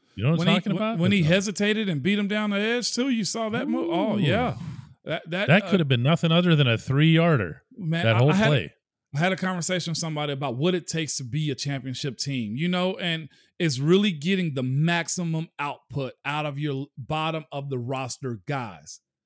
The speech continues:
Speaker 2: meaning older veterans, undrafted free agents, and just role players. That's where you were. And Jaylen Warren, to me, is in that box of we need about
Speaker 1: Uh.
Speaker 2: four more of him.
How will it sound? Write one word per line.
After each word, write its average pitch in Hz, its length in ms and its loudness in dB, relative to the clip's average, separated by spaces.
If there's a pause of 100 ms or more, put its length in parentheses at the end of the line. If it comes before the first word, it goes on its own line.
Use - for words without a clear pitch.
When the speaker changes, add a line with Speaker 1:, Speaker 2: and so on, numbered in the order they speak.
(380)
Speaker 2:
meaning 165 360 0 (100)
older 196 300 4
veterans, 180 960 -2 (580)
undrafted 175 500 0
free 185 260 0
agents, 180 680 0 (320)
and 151 160 -4
just 147 460 -2
role 175 420 6
players. 113 600 -10 (260)
That's 170 460 -4
where 180 120 0
you 160 120 0
were. 156 160 0
And 127 160 -2
Jaylen 190 420 0
Warren, 170 280 -2
to - 120 -6
me, 151 240 -2
is 127 220 -4
in 160 140 -2
that 139 200 -6
box 139 300 -2
of 123 160 -8 (240)
we 170 160 4
need 175 180 4
about 139 240 -4
Speaker 1:
Uh. 110 140 -12
Speaker 2:
four 185 220 6
more 165 280 4
of 135 80 -2
him. 117 300 -6